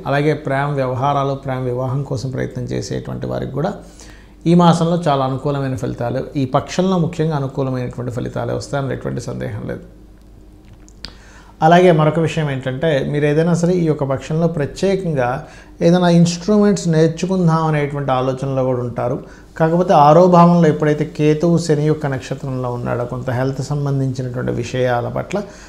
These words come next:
కాస్త జాగ్రత్త వహించాలి. మరియు వివాహం కోసం, ముఖ్యంగా రెండో వివాహం కోసం ప్రయత్నం చేసేటువంటి వారికి ఇప్పుడు ఉన్నటువంటి గ్రహస్థితి చాలా అనుకూలంగా ఉందని చెప్పుకోవచ్చు. మరియు ముఖ్యంగా ఏంటంటే, ఇక్కడ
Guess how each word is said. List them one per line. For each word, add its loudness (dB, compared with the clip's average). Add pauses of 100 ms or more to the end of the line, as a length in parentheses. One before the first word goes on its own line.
(200)
కాస్త 0
జాగ్రత్త -4
వహించాలి. -6 (640)
మరియు 6
వివాహం 6
కోసం, 0
ముఖ్యంగా 0 (600)
రెండో 6
వివాహం 6
కోసం -2
ప్రయత్నం -4
చేసేటువంటి -6
వారికి -4
ఇప్పుడు -4
ఉన్నటువంటి -2
గ్రహస్థితి -4
చాలా -2
అనుకూలంగా 0
ఉందని -2
చెప్పుకోవచ్చు. -6 (420)
మరియు 4 (160)
ముఖ్యంగా 0
ఏంటంటే, -2
ఇక్కడ 0